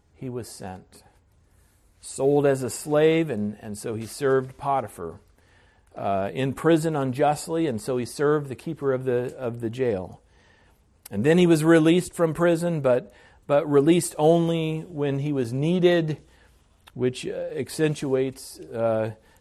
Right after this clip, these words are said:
that he was released in order again to serve. It's hard to hear this story without, uh, picking up on the theme of service.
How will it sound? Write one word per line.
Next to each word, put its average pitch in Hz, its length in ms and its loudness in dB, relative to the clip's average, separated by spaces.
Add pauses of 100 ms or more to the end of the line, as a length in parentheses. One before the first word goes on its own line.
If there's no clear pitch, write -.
(120)
that 117 120 -4
he 127 140 -4
was 123 200 -2
released 127 540 -2
in 127 180 -8
order 120 460 -4
again 110 560 -6
to - 140 -12
serve. 143 840 2 (1040)
It's - 140 -14
hard 135 240 4
to 123 80 -4
hear 127 240 2
this 110 160 -6
story 123 400 2
without, 113 460 0
uh, 101 160 -4 (420)
picking 135 340 -4
up 123 200 -4
on 110 320 -8
the 104 80 -6
theme 120 440 -8
of 90 120 -10
service. - 880 -8